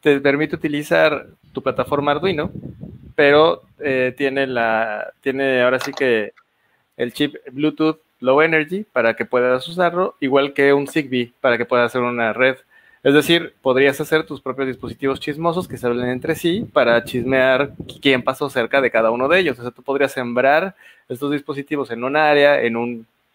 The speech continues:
en un supermercado o en una plaza comercial y saber por dónde entran y por dónde salen sin preguntarles nada y sin usar las cámaras.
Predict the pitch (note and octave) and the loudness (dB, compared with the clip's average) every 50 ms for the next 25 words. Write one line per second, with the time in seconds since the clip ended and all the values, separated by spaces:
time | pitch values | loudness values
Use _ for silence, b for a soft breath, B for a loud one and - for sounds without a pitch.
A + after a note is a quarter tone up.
0 | _ _ G2+ G2 G2+ A2 A#2+ A#2+ A2+ - _ C#3+ C3 C3+ C#3+ D3 - D#3 D3 D3+ | _ _ -18 -14 -12 -10 -10 -10 -12 -8 _ -6 0 0 0 2 2 2 2 4
1 | D3+ D3+ D#3 D#3 D#3 D#3 - - C3 B2+ B2 A#2+ B2 B2+ C3+ C3 C3 - D#3 D3+ | 4 4 4 4 4 4 2 2 4 4 4 4 2 2 0 0 0 0 0 2
2 | D3+ D#3 D#3 - D#3+ - - D#3+ E3+ F3+ - - G3 F#3 G3 G3+ B B B B | 2 2 0 -2 -2 -2 -2 -2 -2 -4 0 2 2 2 2 -2 B B B B
3 | B B B C3+ - C3+ B2+ B2+ C3 B2+ B2+ A#2+ A2 G#2+ A2 A#2 A#2 B2+ D3+ E3 | B B B -8 -2 0 2 2 2 2 2 -2 -2 -2 -2 -4 -4 -4 -6 -4
4 | E3 D#3 D3 C3+ D3 C#3+ D3+ D#3 C#3+ B2+ - A2 A2 A#2 A#2 B2+ B2+ - - C3+ | -4 -6 -6 -4 -6 -6 -4 -6 -8 -8 -6 -4 -4 -4 -4 -6 -6 -2 -4 -4
5 | B2+ C3 C3 - - - - G#2+ G#2+ A2 A2 G#2+ A2 G#2+ G#2+ G#2+ G2+ G#2 A#2+ B2 | -4 -4 -8 -10 -14 -8 -8 -6 -6 -6 -6 -6 -6 -6 -4 -6 -8 -4 0 0
6 | B2 B2 B2 - - D3+ C#3 D3 C#3+ B2+ - A2+ G#2 G#2+ - - B2 A#2+ A2 G#2 | 2 2 0 0 -2 -4 -4 -2 -6 -4 -4 -6 -8 -8 -6 -6 -6 -6 -6 -12
7 | G#2 - | -14 -20